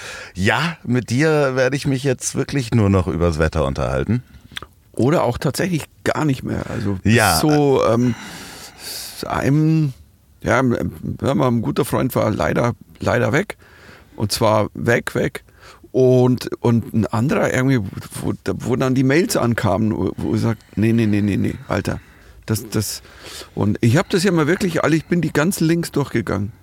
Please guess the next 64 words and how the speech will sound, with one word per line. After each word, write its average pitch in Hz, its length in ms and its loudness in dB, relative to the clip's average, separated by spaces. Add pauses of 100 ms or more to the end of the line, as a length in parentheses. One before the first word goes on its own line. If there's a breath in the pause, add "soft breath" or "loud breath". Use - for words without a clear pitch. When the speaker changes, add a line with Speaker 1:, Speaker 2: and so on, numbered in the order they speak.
(320 loud breath)
Speaker 2:
Ich - 60 -10
hab 123 80 -2
das, - 300 -4
Gudrun 165 340 2
hat 127 140 0
gesagt, 120 280 0
sie 131 80 2
macht 107 240 0
das. - 120 -4
Sag 104 100 -2
ich, 95 60 -8
Gudrun 101 240 -2
macht 107 180 -4
das 92 140 -4
nicht. - 180 -8
Das - 160 -6 (240)
ist, - 240 -6 (420 loud breath)
das - 140 -6
ist 113 140 2
ganz 131 240 2
finster. 123 400 0
Das 95 160 0
war 113 160 2
so 113 80 0
Ende 131 260 2
März, 120 380 0
war 101 100 -2
so 113 140 0
als 107 180 0
grad - 400 -2 (320 loud breath)
Lockdown 120 380 0
ganz 113 240 0
frisch - 320 -2
und 117 280 -2 (580 loud breath)
nee, 151 180 2
das 180 180 0
will 175 140 2
ich 175 80 -2
jetzt 175 200 -2
mal 156 140 0
sehen. 113 480 0
Speaker 1:
Mhm. 82 100 -2
Speaker 2:
So, 123 180 2
und 113 280 -2
dann 127 320 0 (240 loud breath)
hat 123 180 -2
sie 214 400 0 (280 loud breath)
geguckt 214 420 -2
und 175 100 0
ich 143 120 -2
bin 160 100 0
immer 170 200 2
vorbei 147 380 0
und 170 60 0
dann 160 100 0
hab 143 100 2
ich 135 120 0
auch - 240 0
mit 165 180 -2
und - 100 -2
dann 131 60 -2
sind 143 120 -2
wir 151 40 0
diese 143 200 -2